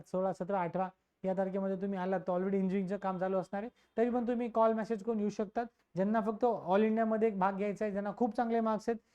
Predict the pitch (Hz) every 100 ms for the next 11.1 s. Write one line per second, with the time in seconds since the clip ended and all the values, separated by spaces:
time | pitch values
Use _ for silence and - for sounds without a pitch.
0 | _ 190 190 202 208 220 226 214 214 214
1 | 214 208 196 208 196 208 - _ _ _
2 | - 226 254 262 - _ - 196 220 214
3 | 226 226 233 214 220 220 220 220 208 196
4 | 214 208 202 202 208 233 214 196 190 190
5 | 208 170 180 180 160 180 180 175 175 185
6 | 175 175 185 180 208 220 _ _ 175 175
7 | 185 196 165 180 185 170 180 - 165 139
8 | 123 131 139 165 180 247 _ _ _ -
9 | 233 220 240 247 190 208 220 220 226 233
10 | 226 208 220 208 226 233 233 220 202 185